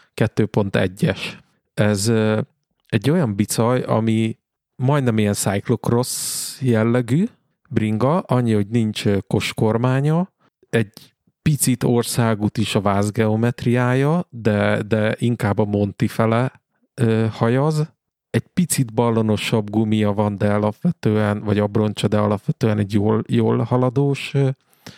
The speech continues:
bicikli. Tárcsafék van rajta, soksebességes,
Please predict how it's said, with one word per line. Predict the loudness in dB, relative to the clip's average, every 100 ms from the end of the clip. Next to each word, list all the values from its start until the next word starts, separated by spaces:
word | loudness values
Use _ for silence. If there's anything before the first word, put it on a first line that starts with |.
| -20 -20 _
bicikli. | -2 0 2 0 2 0 0
Tárcsafék | 0 -2 0 -2 0 -2 0
van | 2
rajta, | 2 2 0 0 0 0 -4 -14 -14 -8 -8
soksebességes, | -4 -2 0 0 0 0 0 0 0 0 0 0 -2 -10